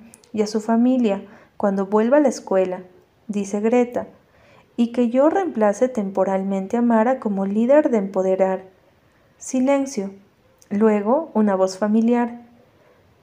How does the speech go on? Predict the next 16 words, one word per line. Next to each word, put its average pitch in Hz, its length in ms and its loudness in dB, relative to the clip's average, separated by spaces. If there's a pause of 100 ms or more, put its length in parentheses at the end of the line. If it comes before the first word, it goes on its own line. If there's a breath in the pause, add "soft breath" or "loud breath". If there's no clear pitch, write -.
(160)
Secundo 294 840 -2 (100)
la 208 160 0
moción. 190 600 -4 (1040 soft breath)
Giro 302 320 -2
mi 302 120 -2
cabeza 196 680 -4 (200)
y 208 120 -4
encuentro 202 520 -2
los 240 220 -4
ojos 190 260 -2
de 220 100 0
Charlie. 220 560 -4 (680)
No 277 460 2
aleja 214 340 2
la 190 100 -2
mirada, 190 540 -4